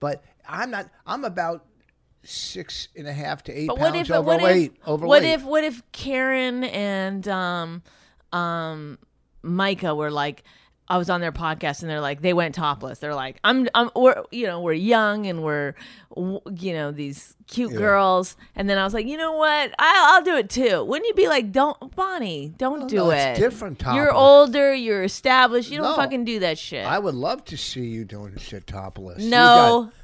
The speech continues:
Speaker 1: those nice tits you have, are you kidding me?
Speaker 2: Rich, Rich,
Speaker 1: Bonnie,
Speaker 2: stop.
Speaker 1: would you do CrossFit topless if everybody was doing it?
Speaker 2: No.
Speaker 1: You wouldn't.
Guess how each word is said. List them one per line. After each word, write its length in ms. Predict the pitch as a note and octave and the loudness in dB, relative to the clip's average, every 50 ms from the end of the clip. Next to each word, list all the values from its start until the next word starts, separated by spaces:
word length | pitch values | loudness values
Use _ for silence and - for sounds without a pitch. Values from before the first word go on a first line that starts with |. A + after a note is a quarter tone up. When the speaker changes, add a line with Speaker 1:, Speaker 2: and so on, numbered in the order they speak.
| _ _ - | _ _ -4
Speaker 1:
those 240 | - F#3+ G#3 G#3+ A3 | 0 0 0 0 -2
nice 280 | C4+ G3 A3 G3 - - | -6 -8 -8 -8 -8 -10
tits 300 | - G3+ G#3+ G#3 - - | -8 -10 -10 -10 -10 -10
you 140 | G#3+ G3+ | -10 -10
have, 240 | G3 G#3 G#3 G#3+ A#3+ | -8 -10 -10 -10 -10
are 40 | A3 | -10
you 160 | G#3 G#3+ A3+ - | -10 -10 -12 -12
kidding 240 | - - G#3+ A3 A#3 C4+ | -8 -6 -4 -4 -2 0
me? 80 | D4 | 0
Speaker 2:
Rich, 320 | D4 D4 C#4 C4 - - - _ - - - | 0 0 -2 -6 -12 -12 -14 _ -20 -18 -18
Rich, 720 | G#3+ G#3 G#3 A3+ B3+ A#3+ G#3+ D#3+ - - - - - - - - - _ _ - | -16 -10 -4 -2 0 0 0 -2 -4 -6 -12 -14 -12 -12 -14 -16 -20 _ _ -4
Speaker 1:
Bonnie, 340 | C#3+ C#3 C3 B2 B2 B2 B2 | -4 -2 0 0 -2 0 0
Speaker 2:
stop. 500 | B3 A3+ G#3+ F#3+ E3+ D#3 - - _ - - | 2 4 4 4 4 4 2 -2 _ -8 -6
Speaker 1:
would 120 | D3+ D#3 | -6 -4
you 120 | D3+ F#3 E3 | -4 -6 -6
do 120 | D#3+ G3+ - | -6 -8 -10
CrossFit 440 | - - D#3+ E3 D#3 - F#3+ F3+ | -8 -8 -8 -8 -8 -8 -12 -10
topless 420 | - F3+ F#3 F3+ D3+ - G3 - - | -8 -6 -8 -8 -8 -10 -10 -10 -10
if 140 | E3 D3+ F3 | -10 -8 -8
everybody 420 | F3+ F3 F3+ F#3 F3 F3+ F#3 F#3 | -8 -8 -10 -10 -8 -8 -6 -6
was 180 | F#3 F#3 D3+ D3 | -6 -8 -8 -8
doing 260 | F3 F#3 F#3+ G3+ A3 | -10 -10 -10 -10 -14
it? 120 | A3+ - _ - _ | -16 -18 _ -20 _
Speaker 2:
No. 600 | - A3+ A3 D4 E4+ G#4 G#4 C4+ F#3 E3 D#3 E3+ D#3+ - | -14 -10 -6 -4 -2 0 2 4 4 4 2 0 -2 -4
Speaker 1:
You 140 | E3+ F#3 F3+ | -6 -4 -4
wouldn't. 420 | F3 F#3 F3+ D#3 B2 F#2 E2+ G2 | 0 0 0 0 -2 -6 -12 -20